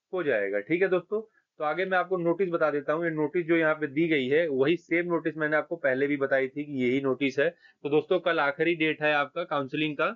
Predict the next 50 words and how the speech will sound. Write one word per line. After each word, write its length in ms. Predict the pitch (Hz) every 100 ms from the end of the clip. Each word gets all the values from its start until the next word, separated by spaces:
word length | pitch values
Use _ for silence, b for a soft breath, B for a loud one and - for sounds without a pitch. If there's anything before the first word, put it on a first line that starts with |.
| _ B 180
तो 80 | 147
कल 180 | 143 147
जाके 260 | 151 156 165
करा 220 | 156 151
लीजिएगा, 380 | 165 165 175 160
otherwise 380 | 147 151 151 147
आपका 240 | 139 170
फिर 140 | 156 135
से 140 | 160
छूट 260 | 156 147 143
जाएगा, 260 | 147 147
तो 100 | 151
यहाँ 140 | 156 139
पे 120 | 147
admission 380 | 139 135 156 160
possible 500 | 143 131 139 160 156
नहीं 280 | 123 131 147
है। 140 | 113
ठीक 320 | 95 - 151
है 60 | 160
दोस्तों, 360 | 160 156 185 208 _ _ _ -
कल 120 | 143
आखिरी 320 | 139 147 160
date 180 | 165 165
है 60 | 160
काउंसलिंग 460 | 156 147 160 170
का 60 | 165
दस 140 | 151 151
बजे 180 | 151 151
से 100 | 151
लेके 260 | 156 151 196
तीन 240 | 185 170 160
बजे 180 | 147
के 120 | 147 156
बीच 200 | 143 127
में, 140 | 110 98 _ _ _ _ _ _ _ -
तो 40 |
आपको 220 | 127 135
जाना 260 | 131 135 151
होगा, 220 | 165 165
वहाँ 200 | 175 143
पे 100 | 139
जाके 200 | 143 139
आप 140 | 147 139
counseling 380 | 139 120 139 143
करा 140 | 139
लीजिएगा। 320 | 143 143 165
यहाँ 220 | 160 139 135
पे 100 | 143
मैंने 300 | 139 139 202